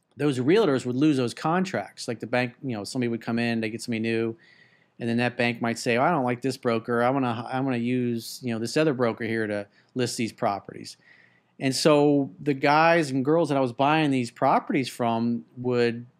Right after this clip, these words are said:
they would lose some of those bank contacts. And so over time, it would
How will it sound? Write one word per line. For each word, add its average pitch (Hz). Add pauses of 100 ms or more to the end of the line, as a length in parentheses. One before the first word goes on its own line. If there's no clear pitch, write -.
(140)
they 147
would 160
lose 233
some 131
of 120
those 117
bank 196
contacts. 104 (360)
And 127
so 156
over 139
time, 151
it 131
would 127